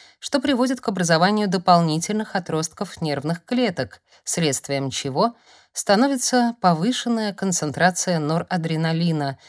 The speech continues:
что в свою очередь активизирует работу миндалевидного тела.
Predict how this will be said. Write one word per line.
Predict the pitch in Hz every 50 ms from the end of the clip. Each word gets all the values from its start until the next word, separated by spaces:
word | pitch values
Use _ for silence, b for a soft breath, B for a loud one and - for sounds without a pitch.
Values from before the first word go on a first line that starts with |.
| B B B
что | - - - 185 175
в |
свою | - - 175 175 170 175 214 269
очередь | 277 247 - - 240 233 - -
активизирует | - - 175 - - - 180 160 139 165 214 233 240 240 - 190
работу | 165 143 156 175 - 202 196 190
миндалевидного | 175 190 226 226 180 214 208 202 190 147 139 151 143 147 147 139 143 131
тела. | - - - 117 120 - 110 107 104